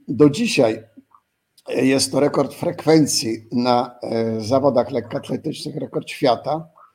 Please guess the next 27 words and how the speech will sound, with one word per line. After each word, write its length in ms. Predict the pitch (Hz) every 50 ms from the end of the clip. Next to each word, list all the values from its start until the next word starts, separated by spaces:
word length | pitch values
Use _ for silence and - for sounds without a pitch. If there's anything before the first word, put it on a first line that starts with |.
| _ _ _ _ _ _ _ _ _ _ _ _ _ -
E, 40 | - - 143 143 147 143 139 151 143 139 - - - - - - - -
pamięta 400 | 147 147 147 165 165 160 151 139
się 140 | - 147 123
do 140 | 123 131
dzisiaj, 540 | 113 120 135 127 - - 135 127 123 131 - - - _ _ -
mm, 300 | 120 117 113 117 117 110
te 140 | - 147 135
wizyty 400 | 120 131 127 143 165 160 - 139
Amerykanów, 840 | 127 131 131 123 123 - - - 131 135 135 135 127 120 107 104
bo, 460 | 104 120 117 117 113 113 107 110 117
e, 520 | 110 110 113 113 113 113 113 113 120 135 123
wówczas 580 | 104 156 160 - - 143 135 120 107 - - - 131 117
żelazna 720 | 113 117 120 135 135 135 143 147 135 123 131 131 127 113 - - - - - _ _ _ -
kurtyna 640 | - 143 123 110 113 143 131 127 131 127 127 - - 127
bardzo 420 | 110 139 139 139 131 113 135 123
mocno 440 | 123 131 131 131 - - 127 123 120
zapadła 520 | 117 123 120 - - 120 117 120 120 120
między 260 | 120 123 117 117 123
wschodem 460 | 110 - - - 135 117 127 127 123 123
i 40 |
zachodem. 560 | 113 107 120 - - 120 110 104 117 120 120 117 - _ _ _ _ _ _ _ _ _ _ _ _ _ _ _ -
I 120 | 120 - -
pamiętam, 580 | - 120 120 123 123 117 113 117 117 113 113
jak, 280 | 110 110 107 - - - _ _ _ _ _ -
mm, 300 | 107 107 107 104 107 107
e, 220 | 110 110 110 110 110 110 - -
ludzie 360 | - 127 151 156 131 147 135